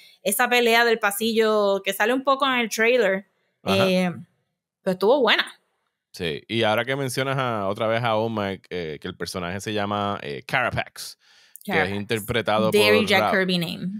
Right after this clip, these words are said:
Speaker 1: Carapax.
Speaker 2: Yes. Raúl Max Trujillo es el actor. Eh,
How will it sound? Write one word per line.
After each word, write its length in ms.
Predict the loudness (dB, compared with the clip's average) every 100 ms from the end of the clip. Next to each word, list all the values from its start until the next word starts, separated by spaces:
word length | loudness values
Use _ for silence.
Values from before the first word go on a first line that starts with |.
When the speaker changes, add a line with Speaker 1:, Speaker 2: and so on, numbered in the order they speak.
| -10
Speaker 1:
Carapax. 360 | -10 -8 -6 -6
Speaker 2:
Yes. 240 | -6 -10 _ _
Raúl 600 | -6 0 2 2 2 0 -2
Max 420 | -4 -4 -6 -8
Trujillo 600 | -4 -2 -2 -2 -2 -2
es 140 | -2 -4
el 120 | -2
actor. 600 | -4 _ -2 -2 -2 -6 _ _ _ -4
Eh, 360 | -2 0 -2